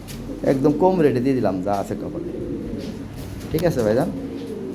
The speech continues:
কবুতর ভালো, হ্যাঁ, দেখেন ওর পায়ের উঁচাটা কি, হাইট, হাইট।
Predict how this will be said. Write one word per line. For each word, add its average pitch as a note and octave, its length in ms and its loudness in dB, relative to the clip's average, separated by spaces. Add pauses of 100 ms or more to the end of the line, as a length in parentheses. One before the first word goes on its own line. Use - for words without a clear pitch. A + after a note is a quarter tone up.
(540)
কবুতর A3 300 4
ভালো, B2+ 260 4
হ্যাঁ, E3+ 300 0 (540)
দেখেন B2 340 2
ওর A#2 140 0
পায়ের C3 180 4 (120)
উঁচাটা B2 420 2
কি, F#2+ 100 -6 (140)
হাইট, A#2 200 4
হাইট। B2+ 140 4